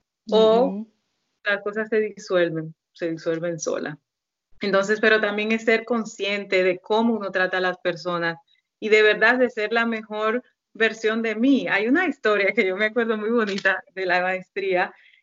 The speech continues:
Speaker 1: y es que si tú estás con alguien, tú estás con esa persona, tú no tienes tu teléfono al lado y estás revisando el mensaje de WhatsApp y no sé qué.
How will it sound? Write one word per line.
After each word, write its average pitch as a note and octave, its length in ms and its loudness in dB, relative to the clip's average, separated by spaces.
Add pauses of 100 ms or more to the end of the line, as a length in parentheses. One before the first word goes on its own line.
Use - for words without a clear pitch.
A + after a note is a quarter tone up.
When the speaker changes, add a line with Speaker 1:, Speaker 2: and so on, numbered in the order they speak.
Speaker 1:
y A3+ 120 2
es A#3 200 0
que C4 240 0
si C4 160 -14
tú C#4 120 -6
estás E4+ 340 -4
con D4+ 240 0
alguien, G#3+ 500 0
tú B3 120 -2
estás C4 340 -2
con B3 160 -4
esa G#3+ 240 -6
persona, C4+ 420 0
tú B3 100 -6
no A#3 140 -2
tienes C4 220 -2
tu B3+ 120 -8
teléfono A3+ 480 -2
al G#3 140 -2
lado B3+ 280 2
y A#3+ 80 0
estás G#3+ 240 -4
revisando A3 420 -8
el G#3 80 -10
mensaje G3+ 360 -2
de G3 100 -4
WhatsApp G3+ 480 -2
y A3+ 80 -6
no G3+ 120 -10
sé G3 160 -8
qué. G#3 260 -2